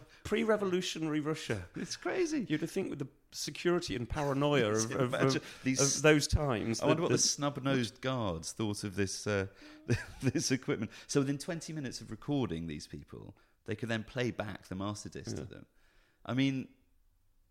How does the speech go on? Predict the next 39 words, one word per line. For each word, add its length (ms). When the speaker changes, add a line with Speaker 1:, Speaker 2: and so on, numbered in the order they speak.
Speaker 2:
it's 200
extraordinary, 560
isn't 160
it? 100
Speaker 1:
What, 180
what 140
I 40
love 140
is, 140
is, 260
is 280
from 220
his 160
mem-, 480
uh, 100
from 180
his 140
diaries, 680
this 160
is 80
what 120
he 40
wrote 200
at 60
the 60
time, 220
"They 140
served 420
us 100
with 160
tea 200
and 140
fruit 280
and 140
treated 380
us 140
fine." 500
Speaker 2:
<laughs> 640
Fine. 360